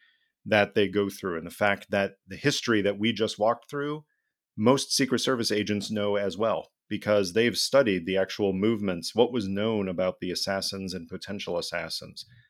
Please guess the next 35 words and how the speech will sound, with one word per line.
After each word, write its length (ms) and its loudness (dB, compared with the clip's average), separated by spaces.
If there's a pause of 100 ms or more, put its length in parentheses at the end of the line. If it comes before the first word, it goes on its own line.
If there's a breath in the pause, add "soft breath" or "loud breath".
(200 soft breath)
what 180 8
was 160 2
known 360 4
about 380 0
the 300 -4 (340 soft breath)
circles 460 2
of 160 0
protection 500 -4
around 280 -2
the 60 -4
president 680 -4
and 200 -6
their 140 -4
weak 300 -2
points. 560 -6
And 400 -6 (460 soft breath)
each 500 -2 (160)
study 600 4
is 160 0
done 440 0 (420 soft breath)
with, 240 0
with 160 -4
a 60 2
mind 560 2
towards 560 0
reducing 460 -2
those 180 -6
weak 180 -4
points 260 -6
in 120 -2
the 60 -6
future 420 -6
and 140 -10
finding 320 -4
countermeasures. 800 -6